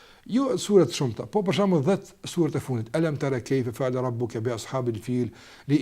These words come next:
ila fi Quraysh, ara'ayta alladhi inna a'tainaka al-kawthar. E kështu me radhë, suret e fundit të Kuranit mirë më mësu fëmis. Për shembull, për këtë pushim tremujor, nuk është ngarkesë e madhe fëmiu më mësu dhjetë suret e fundit të Kuranit. Dhe,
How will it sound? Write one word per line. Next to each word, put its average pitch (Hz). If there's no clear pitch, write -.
ila 147
fi 131
Quraysh, 131
ara'ayta 147
alladhi 131
inna 151
a'tainaka 135
al-kawthar. 131
E 247
kështu -
me 214
radhë, 240
suret 208
e 143
fundit 160
të 143
Kuranit 165
mirë 165
më 135
mësu 120
fëmis. 120
Për 170
shembull, 180
për 208
këtë 165
pushim 160
tremujor, 202
nuk 254
është 208
ngarkesë 202
e 165
madhe 170
fëmiu 175
më 147
mësu 160
dhjetë 160
suret 143
e 107
fundit 135
të -
Kuranit. -
Dhe, 180